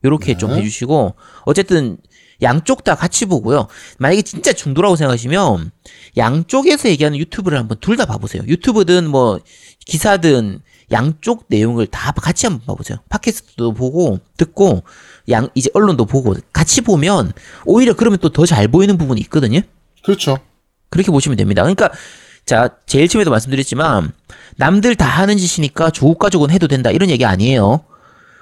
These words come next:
Speaker 1: 남들이 다 무단횡단한다고 해서 나도 무단횡단해도 되는 게 아니잖아요.
Speaker 2: 그렇죠.
Speaker 1: 남들이 지키든 안 지-, 안 지키든 내가 잘못하면 내가 처벌을 받아야 되는 거예요. 그러니까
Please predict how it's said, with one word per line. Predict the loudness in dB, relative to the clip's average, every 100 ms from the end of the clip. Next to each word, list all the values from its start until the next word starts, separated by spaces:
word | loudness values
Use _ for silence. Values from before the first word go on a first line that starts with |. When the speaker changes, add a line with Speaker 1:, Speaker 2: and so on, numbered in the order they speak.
| _
Speaker 1:
남들이 | -4 2 2 4 2
다 | 2 2
무단횡단한다고 | 2 2 2 2 0 0 0
해서 | 0 0
나도 | 0 0
무단횡단해도 | 0 0 0 0 2
되는 | 2
게 | 2
아니잖아요. | 0 0 2 2 0 -4 _ _ _
Speaker 2:
그렇죠. | -8 -8 -4
Speaker 1:
남들이 | 0 2 2 0
지키든 | -2 -4 -2 0
안 | 0 -2
지-, | -6 -6
안 | -4 -2
지키든 | -2 0 0 0 2
내가 | 2 2 0
잘못하면 | 0 -2 -2 0 0 0
내가 | 0
처벌을 | 0 -4 -4
받아야 | -2 -2 0
되는 | -2 -4
거예요. | -4 -8 -10 _ _ -6
그러니까 | -2 0 0 0